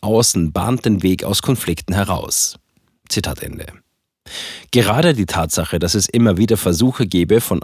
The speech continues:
außen in die Machtprozesse des eurasischen Raums einzugreifen, könne laut Methan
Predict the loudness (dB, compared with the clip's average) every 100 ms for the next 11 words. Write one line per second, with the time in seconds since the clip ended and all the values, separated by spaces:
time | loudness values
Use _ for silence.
0 | 0 2 2 2 -2 -2 0 0 0 -4
1 | -6 -2 0 0 -2 -2 -2 -4 -4 -2
2 | 0 0 0 2 2 2 0 0 0 0
3 | 0 0 0 -2 -4 -14 -14 -2 2 4
4 | 2 2 0 -2 -2 -2